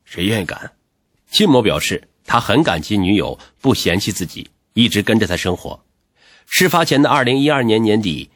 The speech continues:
女友还跟着戚某回湖北老家过节，节后正月初七又回到苏州。“我是初八开始上班的，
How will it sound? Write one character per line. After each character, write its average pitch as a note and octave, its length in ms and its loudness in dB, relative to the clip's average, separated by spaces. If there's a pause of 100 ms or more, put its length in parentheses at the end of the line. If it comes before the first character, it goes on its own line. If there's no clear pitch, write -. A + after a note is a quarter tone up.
(140)
女 D3+ 160 4
友 B2 160 4
还 G#2+ 160 -2
跟 C#3+ 160 0
着 C3+ 80 0
戚 - 160 -2
某 D#2 260 -2 (140)
回 G#2+ 120 0
湖 G#2+ 200 -2
北 A2+ 120 2
老 D#2+ 200 0
家 G2 200 -2
过 G#2 200 2
节， D#2+ 320 -6 (600)
节 F#3+ 200 0
后 G3 200 2
正 F3 240 2
月 F3+ 80 2
初 D3 200 2
七 D#3+ 380 -2
又 A#2 120 2
回 F#2+ 220 -2
到 G#2+ 100 0
苏 G#2+ 220 -2
州。 B2+ 260 -2 (800)
“我 F#2+ 140 0
是 F#2+ 160 -4
初 G#2 180 -8
八 G#2 220 0
开 F#2 180 -10
始 E2 140 -10
上 D#2 200 -12
班 - 240 -14
的， - 160 -20